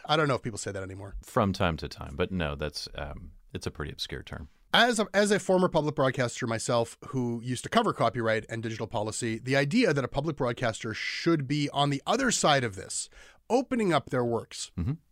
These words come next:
Speaker 1: for people to mash up, take out of context if they want,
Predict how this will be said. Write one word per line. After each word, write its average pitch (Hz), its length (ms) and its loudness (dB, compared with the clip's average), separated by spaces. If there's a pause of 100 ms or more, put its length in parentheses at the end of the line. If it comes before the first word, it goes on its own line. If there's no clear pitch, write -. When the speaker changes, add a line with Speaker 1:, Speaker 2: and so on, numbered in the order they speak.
(160)
Speaker 1:
for 165 140 -2
people 165 300 2
to 151 120 0
mash 139 400 2
up, 131 260 2 (560)
take 170 340 0 (280)
out 208 180 8
of 226 120 0
context 220 440 2
if 196 120 0
they 196 140 2
want, 180 420 2